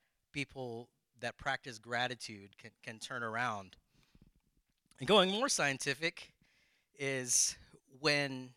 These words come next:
you're more thankful, there are things that, that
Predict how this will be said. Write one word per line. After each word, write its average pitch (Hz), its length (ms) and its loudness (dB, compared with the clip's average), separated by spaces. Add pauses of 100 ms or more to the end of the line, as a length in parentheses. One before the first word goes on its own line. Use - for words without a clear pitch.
(1300)
you're 147 160 -2
more 147 180 4
thankful, 147 680 -2 (1500)
there 147 120 4
are 151 60 6
things 185 500 4
that, 151 300 6
that 139 240 4